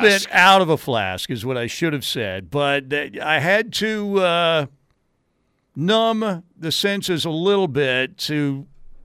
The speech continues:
Speaker 1: make myself think that I wasn't really cold, even though I was freezing. So, I don't know. Like I said, I wanna see people in the elements at Lambeau Field. I wanna see fans out in the elements in, in, in a game at Buffalo.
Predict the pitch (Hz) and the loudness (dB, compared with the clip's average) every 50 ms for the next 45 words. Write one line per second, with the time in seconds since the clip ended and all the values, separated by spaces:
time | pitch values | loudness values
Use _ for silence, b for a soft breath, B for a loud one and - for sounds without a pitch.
0 | - - - - - _ _ _ - 156 180 196 196 196 185 180 170 - - 190 | -20 -20 -20 -20 -20 _ _ _ -6 -2 0 0 2 2 0 0 0 0 0 -2
1 | 170 170 - - 202 190 190 185 - 175 143 131 131 131 131 135 147 175 175 139 | -2 -2 -2 -2 -2 0 0 -2 -2 -2 0 0 0 -2 -2 -2 0 2 2 2
2 | 120 156 151 151 147 151 151 147 139 135 - - 147 147 151 139 110 92 85 82 | 0 -2 -4 -2 -2 -2 0 0 -2 -4 -4 -4 -4 -2 -2 -2 -2 -4 -6 -10
3 | 87 - - _ - 143 143 147 135 131 131 127 127 120 - - - 151 143 139 | -14 -20 -18 _ -10 -8 -6 -4 -4 -4 -4 -4 -6 -8 -12 -10 -8 -8 -6 -6
4 | 131 104 90 95 85 78 - - 135 123 120 113 B B B B B B B B | -6 -8 -8 -10 -12 -12 -10 -8 -6 -6 -6 -8 B B B B B B B B
5 | B B 170 190 220 220 214 196 165 - - - - 160 185 208 226 233 226 202 | B B 0 2 2 2 2 0 -2 -2 -8 -10 -2 0 2 2 2 2 0 0
6 | - - 208 190 147 123 - - 156 208 247 262 285 277 262 233 - - - 240 | 2 2 2 2 2 0 -2 -2 -2 -2 -2 -2 -2 -2 0 -2 -2 -4 -4 -4
7 | 233 240 233 214 170 156 151 - - 170 180 175 - 180 170 170 165 165 160 170 | -4 -4 -4 -4 -4 -6 -6 -6 -6 -8 -6 -6 -4 -4 -4 -2 -2 0 0 0
8 | 185 208 208 202 180 160 135 - 135 117 127 131 131 131 123 123 117 107 - - | 0 0 0 0 -2 -4 -4 -6 -8 -6 -6 -6 -6 -4 -4 -4 -6 -6 -8 -12
9 | 113 92 87 85 87 87 104 123 147 160 160 - - - 170 165 165 - - 127 | -12 -10 -10 -10 -8 -8 -8 -8 -6 -8 -6 -6 -6 -6 -6 -6 -8 -8 -8 -6
10 | 127 131 135 147 139 110 139 135 139 139 143 139 139 143 151 160 165 170 - - | -6 -4 -4 -6 -4 -2 -2 -2 -2 -2 -4 -2 -2 -4 -4 -6 -8 -8 -8 -10
11 | 165 160 - - 156 156 147 135 113 - _ 156 143 151 131 139 151 156 160 165 | -10 -10 -8 -8 -10 -10 -10 -12 -16 -14 _ -8 -8 -8 -6 -6 -6 -6 -6 -8
12 | 151 151 180 202 214 - 180 156 127 95 80 80 - | -8 -8 -8 -8 -6 -8 -8 -6 -6 -6 -6 -8 -12